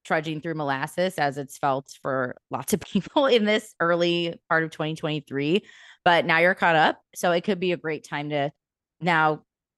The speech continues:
do the more, like, relationship catch-ups with people you've been missing or, like, long phone calls. I'm, like, so pro phone calls. Or also, I've been deeply now into Marco Polo. God, I have so many to catch up on, but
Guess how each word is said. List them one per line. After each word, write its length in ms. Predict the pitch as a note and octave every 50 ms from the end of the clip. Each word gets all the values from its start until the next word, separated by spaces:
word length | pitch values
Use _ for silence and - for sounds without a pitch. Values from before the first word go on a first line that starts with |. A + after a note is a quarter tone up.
| _ _ _ _ _
do 120 | - G#3+ G3+
the 60 | G3+
more, 180 | G3 F3+ F3 E3
like, 200 | D#3 C#3 C#3 C#3
relationship 580 | D3+ E3+ D#3+ D#3 D#3+ D3+ - D#3 C#3+ - C#3 -
catch-ups 380 | - C3+ - - C#3+ - -
with 120 | D3 C3+ -
people 220 | - D3 - C#3+
you've 120 | D3 C3
been 100 | D#3+ E3+
missing 500 | G#3+ B3+ C#4 - B3 A#3+ A#3 A3+ A3+ G#3+
or, 200 | F3 C#3+ D#3+ D#3+
like, 200 | D3 C3+ C3 -
long 260 | D#3+ D#3 D#3 D#3+ E3 D#3
phone 300 | - - D#3 D3+ D#3 D#3
calls. 280 | - F#3 E3+ E3 F3 F#3
I'm, 100 | G3 A#3+
like, 140 | C4 C4
so 240 | - - - F3 E3+
pro 300 | D#3+ - - D#3 C#3+ D3+
phone 320 | D3 - - C3+ C#3 C#3 C3+
calls. 440 | - E3 D#3+ D#3+ E3 E3+ E3+ F3 - _ _ _ _ _ -
Or 120 | E3 E3
also, 260 | B2+ D#3 D#3 - D#3+
I've 180 | C3+ G#2 D3 C3+
been 140 | C#3 D3 C#3
deeply 280 | C#3+ C#3+ - - D3 C#3+
now 160 | C#3+ C#3+ C#3+
into 120 | C#3+ C#3
Marco 300 | C#3 C#3 C3+ C3+ - -
Polo. 400 | C3+ - - C3+ C3 C3+ C3+ B2+ - _
God, 200 | - C#3 B2+ B2+
I 20 | B2+
have 140 | A#2+ B2+ -
so 100 | - C3
many 180 | C3 B2 B2+
to 80 | C3 C3
catch 240 | - D3 B2 - D3
up 120 | C3 - -
on, 200 | C3 C3 C3+ D3
but 320 | C#3+ - C3+ B2 G#2+ -